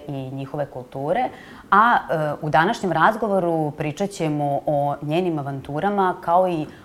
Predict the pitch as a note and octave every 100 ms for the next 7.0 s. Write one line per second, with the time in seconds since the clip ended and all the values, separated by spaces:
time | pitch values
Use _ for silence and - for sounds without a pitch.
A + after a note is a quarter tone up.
0 | - - D#3+ F#3 A#3+ - F#3 E3+ D#3 C#3+
1 | D3 - - C#3+ D3 E3 G3 F3+ E3+ D#3
2 | D3+ D3 D3 D3 C#3+ - - - C#3+ F#3+
3 | F#3 D#3 - D#3 C#3+ D#3 E3 D#3 D3 C3+
4 | C#3+ C#3 C3+ - - C#3+ C#3 C3+ C3+ C#3
5 | C3+ - C#3 C3 G#2 A2+ - - - -
6 | - - - - D3 C#3+ G#3 G3 - F#3